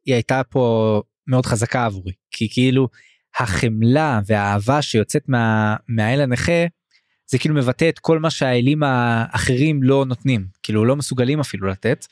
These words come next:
דווקא האל הנכה הוא זה שמסוגל לזה, כי הוא חווה את כל הסבל. וכן, כמו שיניב פה שהצטרף, אומר שבס-,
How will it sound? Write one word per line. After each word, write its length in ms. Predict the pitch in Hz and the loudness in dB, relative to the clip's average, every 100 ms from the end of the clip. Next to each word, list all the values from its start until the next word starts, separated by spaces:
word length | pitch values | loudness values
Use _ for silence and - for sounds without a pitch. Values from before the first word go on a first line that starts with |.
| _ _ _ - | _ _ _ -4
דווקא 240 | 165 - | -2 0
האל 200 | 165 151 | 2 4
הנכה 300 | 143 127 - | 2 2 2
הוא 100 | 120 | 2
זה 100 | 113 | 2
שמסוגל 520 | - 120 - 117 135 | 0 -2 -2 -2 0
לזה, 200 | 180 143 | 2 0
כי 160 | 131 165 | 0 2
הוא 80 | 175 | 2
חווה 340 | - 120 156 | 2 0 0
את 80 | 156 | 0
כל 200 | - 117 | 0 0
הסבל. 440 | 104 - 101 95 95 _ _ - - - - | 0 0 0 -2 -6 _ _ -20 -20 -18 -8
וכן, 1200 | 104 127 123 120 120 120 - _ _ _ - 170 127 | -2 2 4 4 4 2 -2 _ _ _ -2 0 0
כמו 180 | 143 | 0
שיניב 480 | 139 151 123 131 151 | 2 2 2 2 0
פה 160 | - 131 | 0 -2
שהצטרף, 560 | 123 117 - 123 123 | 0 -4 -2 0 0
אומר 260 | 113 113 123 | 0 0 0
שבס-, 1200 | - - 107 104 - _ _ _ - 120 123 120 | 0 0 0 0 -4 _ _ _ -12 -2 0 -2